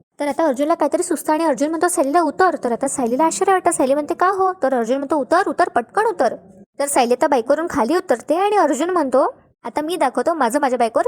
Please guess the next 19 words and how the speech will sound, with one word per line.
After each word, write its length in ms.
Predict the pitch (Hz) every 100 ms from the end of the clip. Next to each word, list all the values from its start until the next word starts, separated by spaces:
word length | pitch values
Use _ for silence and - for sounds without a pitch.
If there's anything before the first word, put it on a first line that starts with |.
| -
किती 160 | 311 320
प्रेम 260 | 269 226
आहे 80 | 220
ते." 160 | 214 214
आणि 160 | 233 247
अर्जुन 300 | 220 214 294
आता 140 | 285
धावतच 460 | 285 240 269 392 466
जातो 200 | 302 330
आणि 120 | 349
सायली 200 | 349 311
म्हणते, 200 | 339 370
"अहो, 300 | 330 311 440 -
काय?" 200 | 247 330 523 605 - _ -
तर 100 | 294
अर्जुन 380 | 254 240 226 294
आता 180 | 269 311
म्हणतो, 200 | 269 330
"थांब." 420 | - 262 311 285